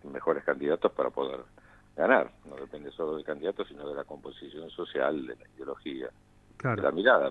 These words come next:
Speaker 1: pero, bueno, cada vez que nos tuco-, nos tocó, insisto, la última vez fue hace dos años y un poquito, este, ¿te acordás que fue, salió primero justamente el pro, después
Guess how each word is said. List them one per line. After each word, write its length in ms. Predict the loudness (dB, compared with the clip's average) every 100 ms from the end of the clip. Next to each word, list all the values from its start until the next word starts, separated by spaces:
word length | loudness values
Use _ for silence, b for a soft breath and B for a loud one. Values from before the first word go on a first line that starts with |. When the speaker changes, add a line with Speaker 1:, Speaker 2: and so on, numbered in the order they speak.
| -2
Speaker 1:
pero, 720 | -6 -6 -6 -6 -8 -10 -14 -20 b b -12
bueno, 180 | -10 -4
cada 160 | 0 0
vez 120 | 0
que 100 | -4
nos 120 | -6
tuco-, 460 | -8 -8 -4 -6 -6 -10
nos 200 | -10 -6
tocó, 440 | -6 0 2 2 -2 _ _ _
insisto, 320 | -16 -14 -8 -8
la 60 |
última 260 | -8 -8 -6
vez 80 | -2
fue 100 | -4
hace 140 | -4 -10 -10 -20 -16 -10
dos 160 | -6
años 200 | -6 -8 -14
y 40 |
un 60 | -10
poquito, 440 | -4 -4 -4 -6 -8 B B B B B -16 -10
este, 920 | -6 -2 0 0 -2 -4 -6 -8 -12 -16 -20 -20 -20 -20 -20 _ _ _ -10
¿te 80 | -4
acordás 300 | 2 4 4
que 80 | 0
fue, 180 | -16 -18 -20 B B B _ -6
salió 220 | -4 -4
primero 440 | -6 -8 -4 -4 -4
justamente 380 | -6 -8 -6
el 40 | 2
pro, 140 | 2
después 240 | 2 0